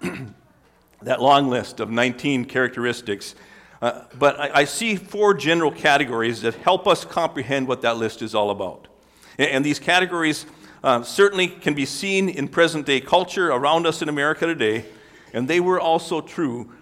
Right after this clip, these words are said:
of even the New Testament era. <clears throat> And there have been ebbs and flows in morality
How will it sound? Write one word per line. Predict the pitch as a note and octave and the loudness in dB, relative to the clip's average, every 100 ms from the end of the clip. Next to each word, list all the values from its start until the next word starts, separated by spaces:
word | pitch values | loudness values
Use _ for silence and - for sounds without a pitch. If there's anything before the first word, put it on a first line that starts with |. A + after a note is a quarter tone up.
| - | -4
of | B2+ B2 | 0 0
even | C3+ C3+ C3+ | 0 -2 0
the | C3 | 0
New | C3 | -2
Testament | B2+ C#3+ C3 - B2+ | 2 0 0 -6 -6
era. | C#3 C3+ G#2 - - - _ _ _ | 2 2 2 -2 -18 -20 _ _ _
<clears throat> | - C#3+ B2 - _ - | -8 -8 -12 -20 _ -4
And | C#3 D#3+ | 0 2
there | A3+ | 4
have | A3+ | 4
been | F3+ E3 D#3+ | 4 2 4
ebbs | F3+ G3+ E3+ | 2 4 0
and | E3 | 0
flows | E3 G3 G3 C3 C3 D#3 | 0 4 4 4 2 -2
in | C#3+ | -2
morality | C3 D3 F3+ E3+ C#3 | 4 6 6 6 4